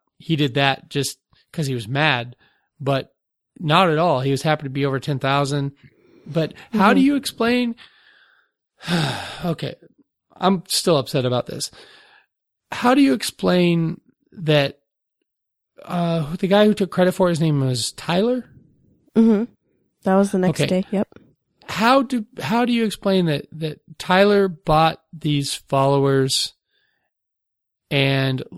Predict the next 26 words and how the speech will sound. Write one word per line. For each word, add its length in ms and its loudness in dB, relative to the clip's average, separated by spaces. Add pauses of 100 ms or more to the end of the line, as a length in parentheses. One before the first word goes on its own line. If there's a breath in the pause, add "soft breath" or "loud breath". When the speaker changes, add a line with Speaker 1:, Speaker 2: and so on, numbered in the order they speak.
(460)
Speaker 1:
Andrew 340 2
got 400 0 (880)
twelve 460 2
thousand 500 2
and 160 -4
Luke 260 -2
got 280 -4 (380)
two 200 -4
thousand 560 -14 (100)
or 140 0
one 280 2
thousand? 360 -12 (1400 soft breath)
Speaker 2:
Do 120 6
you 180 8
want 300 6
me 160 4
to 120 6
explain 580 2
what 120 4
I 160 4 (400)
think 240 0
happened 400 2
or 120 6
what 300 2 (140)
Tyler 500 2
said? 380 -8